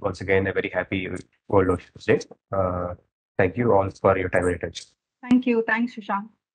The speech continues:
Speaker 2: Uh, now we have the concluding, uh, presentation for this topic, and, uh, I'd like to call upon, uh, Aryan Awadh from I T Kharag-, Kharagpur. He's going to be speaking on the topic collision avoidance system using A I S data. Uh, so,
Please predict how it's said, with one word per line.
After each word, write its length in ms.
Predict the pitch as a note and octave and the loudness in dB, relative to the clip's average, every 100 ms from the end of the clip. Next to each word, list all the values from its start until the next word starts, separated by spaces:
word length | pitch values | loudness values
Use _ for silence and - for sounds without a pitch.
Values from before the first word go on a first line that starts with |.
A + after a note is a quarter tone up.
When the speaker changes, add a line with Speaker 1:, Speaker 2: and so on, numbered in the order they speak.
| _ - - - | _ -12 -12 -8
Speaker 2:
Uh, 320 | G#3+ G#3 G#3 G#3 | 0 4 4 2
now 280 | A3 A3+ A#3+ | 4 4 4
we 160 | C4+ C4 | 4 2
have 180 | A3 G#3+ | 2 -4
the 60 | |
concluding, 760 | - A3+ G3+ _ G#3+ B3+ C4 B3 | -8 -8 -10 _ -10 -6 -4 -4
uh, 140 | G3 F#3+ | -6 -6
presentation 600 | G#3 G3 G3+ G3+ G3+ A3 | -6 -8 -8 -10 -10 -10
for 120 | G#3+ | -8
this 160 | G#3 - | -10 -6
topic, 420 | G3+ F#3+ - D4 - | -6 -6 -8 -10 -2
and, 420 | G3 G3 G3 G3 | 0 2 2 2
uh, 220 | G3 F#3+ G3 | 0 0 2
I'd 160 | G3 | 2
like 180 | G3 G#3 | 2 -2
to 80 | C#4+ | 0
call 220 | A3+ G#3+ | 4 4
upon, 380 | G#3 A3 G#3+ G#3+ F#3+ | 2 -6 -6 -8 -8
uh, 200 | F#3+ F#3 G3+ | -8 -2 2
Aryan 320 | G3 G#3 A3 | 2 2 -2
Awadh 320 | F#3 G#3 - | -2 -4 -4
from 140 | A3 | -4
I 140 | F#3+ F3+ | -4 -4
T 120 | G#3+ | -6
Kharag-, 280 | F#3+ F#3 F#3 _ - | -2 -4 -4 _ 0
Kharagpur. 440 | G#3+ G3 - A#3+ - _ _ _ _ | 2 2 0 -6 -6 _ _ _ _
He's 160 | A3+ A3+ | -6 0
going 140 | A#3+ | 4
to 60 | B3 | 6
be 120 | D4 | 6
speaking 440 | - - G#3+ B3+ A#3+ | 2 -4 0 2 4
on 100 | A#3 | 2
the 60 | |
topic 480 | A3+ F#3+ - A3+ - | 2 0 2 0 0
collision 400 | A3 G3+ G#3 A#3 | 0 0 4 2
avoidance 460 | G3+ F#3+ F#3+ A3 G3+ | 4 2 2 -2 -4
system 360 | - A#3 A3 | -10 -6 -4
using 360 | G#3 G3 G#3 G#3 | -4 -4 -6 -4
A 140 | G3 G3 | 0 2
I 100 | G3 | 2
S 120 | G3+ | 0
data. 360 | - F3 G3+ C#4+ _ _ _ _ _ _ _ _ - | -4 -4 -4 -8 _ _ _ _ _ _ _ _ -12
Uh, 200 | F#3+ G3 | -10 -10
so, 380 | - - G3 | -12 -14 -14